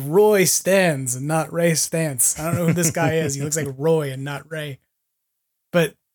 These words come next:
that's a company that turned around and had, like, the same, like, "Okay, we're gonna do this. We're gonna get feedback,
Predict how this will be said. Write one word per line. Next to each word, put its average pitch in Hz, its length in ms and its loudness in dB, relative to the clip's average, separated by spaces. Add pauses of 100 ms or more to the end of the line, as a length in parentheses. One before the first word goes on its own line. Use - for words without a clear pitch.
(600)
that's 185 340 0
a 214 60 -2
company 208 320 2
that 170 120 2
turned 185 240 2
around 170 300 2
and 151 100 -2
had, 156 220 -4
like, 143 140 -6
the 156 80 -4
same, 151 320 0
like, 135 180 -8
"Okay, 175 220 0
we're 165 100 0
gonna 160 160 0
do 165 160 0
this. 170 160 -4
We're 165 60 0
gonna 151 100 0
get 143 140 -4
feedback, 156 640 -4